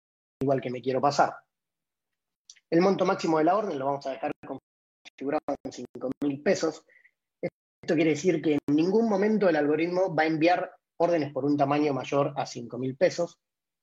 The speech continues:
Eh, va a ir sucesivamente al mercado, pero nunca enviará una orden mayor a este monto. El tiempo de vida de las órdenes,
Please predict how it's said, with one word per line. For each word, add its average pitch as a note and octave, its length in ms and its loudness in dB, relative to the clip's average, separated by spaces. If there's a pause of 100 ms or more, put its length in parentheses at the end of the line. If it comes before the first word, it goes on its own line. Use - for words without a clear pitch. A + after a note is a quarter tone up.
(800)
Eh, B2 300 -4
va C#3 160 2
a G3+ 40 6
ir G3+ 120 0
sucesivamente F#3+ 680 0
al C3+ 80 -2
mercado, A#2 540 -6 (600)
pero E3+ 440 2 (200)
nunca G3 440 2
enviará D3+ 240 0
una D3 160 2
orden D3+ 220 2
mayor C3+ 440 -6 (120)
a A#2+ 100 -10
este C#3+ 180 -6
monto. D3 420 -2 (560)
El F3+ 200 0
tiempo A3+ 260 4
de F3 80 0
vida F#3+ 200 4
de D3+ 60 0
las C#3+ 200 -4
órdenes, E3+ 540 -2